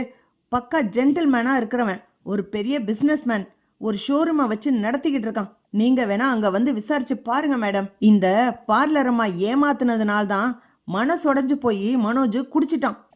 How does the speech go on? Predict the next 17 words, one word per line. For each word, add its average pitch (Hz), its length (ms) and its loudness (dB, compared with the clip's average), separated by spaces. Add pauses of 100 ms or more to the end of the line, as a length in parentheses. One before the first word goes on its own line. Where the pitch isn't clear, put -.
(100)
அப்படின்னு 160 460 0
முத்து 160 300 -2
சொல்றாங்க. 170 280 0 (280)
மீனா 202 380 2
கிருஷை 196 360 -2
கூட்டிக்கிட்டு 202 400 -4
வந்த 214 260 0
உடனேயே, 190 420 0 (460)
"மேடம், 233 320 2 (240)
இந்த 214 340 2
பையன் 233 400 0
தான் 262 200 0
இந்த 214 240 0
அம்மாவோட 240 420 0
பையன், 240 400 -4 (320)
வேணா 214 260 0
விசாரிங்க" 262 440 0